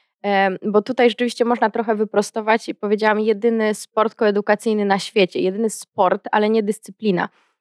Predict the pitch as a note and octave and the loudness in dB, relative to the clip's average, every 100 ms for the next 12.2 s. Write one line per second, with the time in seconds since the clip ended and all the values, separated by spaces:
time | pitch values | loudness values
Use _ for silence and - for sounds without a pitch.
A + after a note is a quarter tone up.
0 | _ F#3+ G#3+ B3 B3 B3 A#3+ A#3 - G#3+ | _ -2 0 0 0 0 0 -2 -2 0
1 | G#3+ G3+ G3+ F#3 F3+ F3+ F#3+ G3 F#3+ G3 | 0 0 -2 0 -2 -2 -4 -4 -4 -4
2 | G3+ G3+ G3 F3+ - F#3 - G3 G3 F#3+ | -4 -4 -2 -2 -2 -6 -6 -8 -2 2
3 | G#3+ B3+ _ _ - G3 G3 G3 A#3+ A#3+ | 2 0 _ _ -6 0 0 0 0 0
4 | A#3+ - - - - - C4 D4 - - | 0 -4 -8 -8 -8 2 4 4 -2 -16
5 | _ G#3 G#3 G#3 - G3+ G#3 A#3+ A#3+ B3+ | _ 0 0 0 -6 -10 -2 -2 2 0
6 | A3+ B3+ C4+ B3+ F#3+ - F3+ F3 F#3 F3 | 0 0 2 2 2 0 -2 -2 0 -2
7 | - E3 E3+ F#3 C4 C4 A3+ G3 - F#3 | -2 -6 -4 0 2 2 2 -2 -2 -2
8 | G#3 G#3 G3 G3 A3+ G#3 G3 G3 F#3+ F#3 | 0 0 -2 -2 -2 -2 -4 -4 -6 -8
9 | F#3 G#3+ C#4+ - A3 A3 G3+ - A3+ - | -8 -2 -2 0 0 2 0 -6 -10 -2
10 | B3 A#3 G3+ G#3+ G3+ - G3 F3+ - _ | 2 2 2 -2 -6 0 2 0 -4 _
11 | _ F#3 - G#3 - - B3 A#3 A#3 A3 | _ -10 -2 -4 -4 -6 -2 2 0 2
12 | A3+ | -2